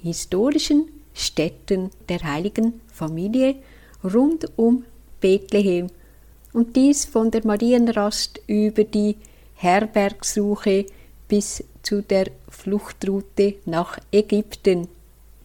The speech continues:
Wir werden neben altbekannten Städten wie der Geburtsgrotte oder den Hirtenfeldern auch in aktuelle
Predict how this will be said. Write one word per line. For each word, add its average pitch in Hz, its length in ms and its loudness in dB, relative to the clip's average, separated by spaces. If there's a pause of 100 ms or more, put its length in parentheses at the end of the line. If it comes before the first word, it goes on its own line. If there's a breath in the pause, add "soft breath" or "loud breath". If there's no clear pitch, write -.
Wir 247 120 2
werden 214 520 0 (100)
neben 180 640 -4
altbekannten 185 1040 -4
Städten 190 800 -4 (180)
wie 180 220 -4
der 175 220 -2 (180)
Geburtsgrotte 214 1120 -2 (420 loud breath)
oder 180 360 -2 (140)
den 170 280 0
Hirtenfeldern 208 1300 0 (480 soft breath)
auch 175 300 -2
in 185 340 -6
aktuelle 175 760 -6